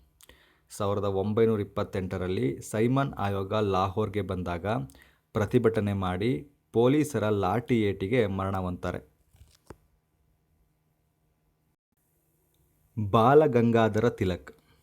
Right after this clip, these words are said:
ಇವರಿಗೆ ಲೋಕಮಾನ್ಯ ಎಂಬ ಬಿರುದಿರುತ್ತೆ. ಸಾವಿರದ ಎಂಟುನೂರ ತೊಂಬತ್ಮೂರರಲ್ಲಿ ಗಣೇಶ ಉತ್ಸವವನ್ನ ಮತ್ತು ಸಾವಿರದ ಎಂಟುನೂರ ತೊಂಬತ್ತೈದರಲ್ಲಿ ಶಿವಾಜಿ ದೆ-, ಜಯಂತಿಯನ್ನ ಇವರು ಪ್ರಾರಂಭ ಮಾಡ್ತಾರೆ. ಮರಾಠ,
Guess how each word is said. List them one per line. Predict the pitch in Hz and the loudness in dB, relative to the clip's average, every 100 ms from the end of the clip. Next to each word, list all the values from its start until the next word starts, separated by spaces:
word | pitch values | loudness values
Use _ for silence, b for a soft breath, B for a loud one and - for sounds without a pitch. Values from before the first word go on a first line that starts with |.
| - - _ - | -20 -20 _ -4
ಇವರಿಗೆ | 110 110 110 120 | 0 0 2 2
ಲೋಕಮಾನ್ಯ | 110 101 120 143 151 135 123 117 117 | 4 4 4 4 2 4 4 2 0
ಎಂಬ | 107 98 110 | 0 0 0
ಬಿರುದಿರುತ್ತೆ. | 95 98 92 95 92 - 123 147 147 b b b b - | 0 -4 -2 -4 -6 -2 -2 -2 -10 b b b b -6
ಸಾವಿರದ | 117 107 101 | -2 0 0
ಎಂಟುನೂರ | 101 98 113 131 127 120 | 0 -2 -2 0 0 0
ತೊಂಬತ್ಮೂರರಲ್ಲಿ | 107 104 101 - 98 98 95 90 95 139 151 _ _ _ 101 | -2 -2 -4 -6 -6 -4 -2 -2 -2 -2 -4 _ _ _ -4
ಗಣೇಶ | 104 110 139 135 | 0 2 0 0
ಉತ್ಸವವನ್ನ | 123 110 - 101 95 92 95 117 139 - | 0 0 -4 -4 -4 -4 -4 -4 -4 -8
ಮತ್ತು | 104 95 101 | -12 -10 -10
ಸಾವಿರದ | - 98 95 | -4 -4 -2
ಎಂಟುನೂರ | 95 98 107 104 123 117 | -4 -4 -6 0 0 0
ತೊಂಬತ್ತೈದರಲ್ಲಿ | - 101 101 - 95 92 92 92 123 143 B B B - | -2 -2 -4 -2 -4 -4 -4 -2 -2 -2 B B B -4
ಶಿವಾಜಿ | 123 120 151 147 147 | 2 4 4 4 4
ದೆ-, | 113 107 | 6 6
ಜಯಂತಿಯನ್ನ | 101 104 104 104 101 104 | 4 2 2 -2 -2 2
ಇವರು | 131 107 | 2 2
ಪ್ರಾರಂಭ | - 101 92 92 | 0 -2 -2 -2
ಮಾಡ್ತಾರೆ. | 87 85 - 87 - _ _ _ b b b _ | -4 -6 -8 -10 -10 _ _ _ b b b _
ಮರಾಠ, | 95 95 101 95 | -2 0 0 0